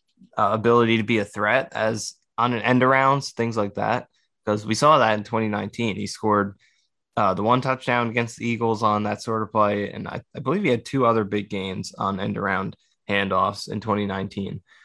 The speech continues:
So that's something that he, he brings to the table. He has good straight line speed, and that's useful in this offense. So he could be deployed in that sort of role. And obviously he's been on the field early. He was playing with, uh, in the first quarter in this game with Zach Wilson.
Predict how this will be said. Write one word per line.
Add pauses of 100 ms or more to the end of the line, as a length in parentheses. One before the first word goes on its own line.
So (140)
that's
something
that
he,
he
brings
to
the
table.
He
has
good
straight
line
speed, (360)
and
that's
useful (400)
in
this
offense.
So
he
could
be
deployed
in
that
sort
of
role. (320)
And
obviously
he's
been
on
the
field
early.
He
was (360)
playing
with,
uh,
in
the
first
quarter
in
this
game
with
Zach
Wilson.